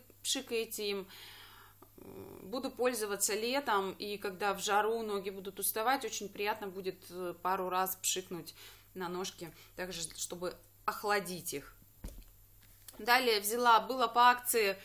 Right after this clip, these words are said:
две упаковки, но у меня мама делала заказ и напутала немножко. Взяла себе вот такие матирующие салфетки, получилась только одна упаковка. А,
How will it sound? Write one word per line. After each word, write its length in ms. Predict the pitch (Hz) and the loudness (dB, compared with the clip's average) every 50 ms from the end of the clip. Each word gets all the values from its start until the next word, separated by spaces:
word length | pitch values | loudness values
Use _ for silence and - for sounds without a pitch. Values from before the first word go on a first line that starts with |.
| - - - | -16 -16 -10
две 240 | - 226 240 285 311 | -4 0 2 2 4
упаковки, 640 | 349 330 339 254 240 - - 240 233 - - - 208 | 2 2 2 2 0 2 2 0 0 0 -2 -6 -6
но 540 | 214 214 226 226 226 220 220 214 214 208 - | -6 -4 -4 -2 0 2 4 4 4 4 2
у 60 | - | -2
меня 580 | 220 214 214 214 220 214 208 208 202 185 - - | -6 -4 -2 0 2 4 4 6 6 4 4 4
мама 300 | 214 233 233 220 214 208 | 4 6 6 6 4 2
делала 460 | 202 185 208 208 202 202 196 202 196 202 | -2 0 0 2 2 2 2 2 2 2
заказ 540 | 190 208 214 - 269 285 330 349 339 - - - - - - - - | 0 0 0 2 4 4 4 4 4 2 -2 -4 -10 -10 -12 -10 -6
и 260 | - 220 240 254 254 | -4 -2 0 0 2
напутала 600 | 247 233 226 226 226 - 254 254 247 - 226 196 190 | 2 2 2 0 0 -2 -8 -6 -2 -2 0 0 0
немножко. 600 | 185 185 190 202 220 247 302 349 - - - 202 | 0 0 -2 -2 0 0 0 0 0 0 -2 -4
Взяла 340 | 185 180 208 220 233 247 247 | -4 -2 2 2 4 4 4
себе 320 | - 220 185 196 214 202 | 2 0 0 0 0 0
вот 100 | 180 - | -2 -4
такие 220 | - - - 220 | -10 -10 -8 -6
матирующие 480 | 214 208 202 208 233 208 214 202 - - | -6 -6 -4 -4 -4 -2 -2 -2 -2 -2
салфетки, 600 | - 226 208 214 - - 277 320 285 - - 220 | 0 0 -2 -2 -2 -2 -2 -2 -2 -4 -10 -10
получилась 460 | - - 202 202 196 - 277 214 170 | -4 -2 -2 -2 -2 -2 -2 -2 -2
только 320 | - 247 233 - - 220 208 | 0 -2 -2 0 2 0 0
одна 280 | 208 190 208 208 196 | 2 2 2 2 2
упаковка. 680 | 175 175 - 180 - - 170 175 - - - 269 294 311 - - - - - - - - - - - - - - - - - - - - - - - - - - 190 190 | 2 0 -4 -8 -8 -6 -8 -8 -8 -8 -6 -8 -8 -8 -8 -16 -20 -18 -18 -18 -18 -18 -18 -18 -18 -18 -20 -20 -20 -20 -20 -20 -20 -20 -20 -20 -20 -20 -18 -12 -8 -6
А, 600 | 190 185 185 185 180 180 175 175 170 175 170 | -4 -4 -4 -4 -6 -6 -8 -8 -10 -10 -12